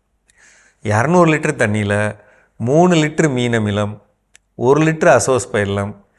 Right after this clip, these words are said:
ஒரு லிட்டர் பாஸ்வோ பாக்டீரியா, அல்லது ரொம்ப செலவாகுதுங்க அப்படின்னா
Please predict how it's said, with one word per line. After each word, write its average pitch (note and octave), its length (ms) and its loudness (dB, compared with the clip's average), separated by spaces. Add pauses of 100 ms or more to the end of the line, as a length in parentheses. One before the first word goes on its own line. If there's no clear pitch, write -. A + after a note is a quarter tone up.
(200)
ஒரு C#3 180 2
லிட்டர் C#3+ 260 -2
பாஸ்வோ A#2+ 340 2
பாக்டீரியா, F#2+ 500 -6 (840)
அல்லது A2+ 420 2 (800)
ரொம்ப C3 380 2
செலவாகுதுங்க B2+ 720 4
அப்படின்னா A2+ 380 -2